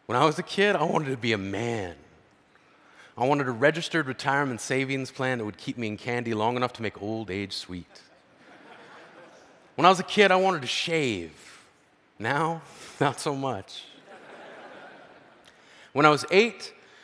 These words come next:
I wanted to be a marine biologist. When I was nine, I saw the movie Jaws and thought to myself, "No, thank you." When I was ten, I was told that my parents left because they didn't want me.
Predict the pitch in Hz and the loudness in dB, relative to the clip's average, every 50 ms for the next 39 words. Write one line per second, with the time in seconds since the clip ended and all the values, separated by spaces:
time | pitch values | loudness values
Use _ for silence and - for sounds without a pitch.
0 | - - - 123 143 165 175 170 156 143 170 170 147 143 143 143 151 170 175 175 | -20 -8 0 4 6 6 6 6 4 6 4 4 6 4 2 4 4 4 4 4
1 | 170 160 147 139 135 135 123 120 110 101 87 85 90 - - - - - - - | 4 6 6 6 6 6 4 4 2 -2 -4 -6 -14 -14 -14 -16 -18 -18 -18 -20
2 | - _ _ - - - _ - 120 127 135 123 117 139 147 151 165 165 175 170 | -20 _ _ -20 -20 -18 _ -2 0 2 2 0 0 0 2 4 6 6 4 4
3 | 156 139 - - 147 139 139 143 143 135 143 131 110 131 139 143 143 143 135 123 | 2 0 0 0 0 0 0 -4 -4 -6 -8 -4 2 4 6 6 6 4 2 0
4 | 120 - 147 143 - - 139 135 - - 165 165 - 208 202 - 107 101 101 98 | -4 -2 -2 -2 -2 -2 -6 -6 -2 -4 -4 -4 -4 -6 -6 -6 -6 -8 -8 -8
5 | - 151 151 156 175 151 _ _ _ _ _ _ _ - - - - - - - | -12 -14 -14 -16 -20 -20 _ _ _ _ _ _ _ -20 -20 -20 -20 -20 -20 -20
6 | - - - - - - - - - - - - - - - - - - - - | -20 -20 -20 -20 -20 -20 -20 -20 -20 -20 -20 -20 -20 -20 -20 -20 -20 -20 -20 -20
7 | - - - _ _ _ _ _ _ _ _ _ _ - 120 143 151 156 156 147 | -20 -20 -20 _ _ _ _ _ _ _ _ _ _ -2 2 4 4 4 4 2
8 | - - - - 190 180 175 170 160 147 139 127 - - 170 160 147 143 127 127 | -2 -6 -2 2 4 4 4 4 2 0 -2 -4 -4 0 0 0 0 0 0 0
9 | 127 123 - - 151 147 139 131 - - 147 151 151 143 - - - 117 - 123 | -2 -2 -2 -2 0 0 0 0 -2 -2 0 2 2 2 0 -6 -10 -8 -8 -6
10 | 107 113 117 120 117 110 107 110 113 113 110 92 92 92 90 98 110 | -4 -4 -4 -4 -4 -6 -4 -2 -2 -2 -2 -4 -6 -12 -12 -14 -18